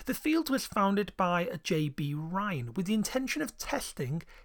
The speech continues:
telepathic abilities as well as any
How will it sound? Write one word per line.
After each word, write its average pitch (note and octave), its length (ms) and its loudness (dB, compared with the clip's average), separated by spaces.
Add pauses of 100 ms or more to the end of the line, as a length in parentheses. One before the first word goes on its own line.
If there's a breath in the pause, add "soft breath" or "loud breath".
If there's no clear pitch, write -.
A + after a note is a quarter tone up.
(100)
telepathic - 840 -2
abilities F#3 640 -4 (340 loud breath)
as A3+ 180 0
well A3+ 380 4
as D#3 160 6 (180)
any C4 300 0